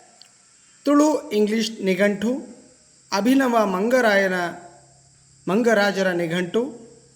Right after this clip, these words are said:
ಜಾತಕ ತಿಲಕಂ, ಛಂದಸ್ಸಾರ ಮೊದಲಾದ ಕೃತಿಗಳ ಕರ್ತೃವಾಗಿ ಪ್ರಸಿದ್ಧರಾದವರು ಎಂ ಮರಿಯಪ್ಪ ಭಟ್ ಅವರು. ಕರ್ನಾಟಕ ಸರ್ಕಾರದ ಪುರಸ್ಕಾರ, ಸಾಹಿತ್ಯ ಅಕಾಡೆಮಿ ಪ್ರಶಸ್ತಿ,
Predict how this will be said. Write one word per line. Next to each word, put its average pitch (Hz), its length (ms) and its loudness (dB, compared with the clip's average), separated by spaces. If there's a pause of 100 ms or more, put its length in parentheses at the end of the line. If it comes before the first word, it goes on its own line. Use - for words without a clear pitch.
(160)
ಜಾತಕ 202 480 -4
ತಿಲಕಂ, 202 800 -4 (460)
ಛಂದಸ್ಸಾರ 196 720 0 (760)
ಮೊದಲಾದ 214 640 2
ಕೃತಿಗಳ 196 460 -4 (120)
ಕರ್ತೃವಾಗಿ 180 920 -4
ಪ್ರಸಿದ್ಧರಾದವರು 190 1400 -2
ಎಂ 165 280 -6
ಮರಿಯಪ್ಪ 143 380 -6
ಭಟ್ 135 400 -12
ಅವರು. 131 460 -10 (800)
ಕರ್ನಾಟಕ 190 540 0
ಸರ್ಕಾರದ 196 600 -2
ಪುರಸ್ಕಾರ, 196 520 -2 (540)
ಸಾಹಿತ್ಯ 185 400 -2
ಅಕಾಡೆಮಿ 220 540 0
ಪ್ರಶಸ್ತಿ, 185 720 -6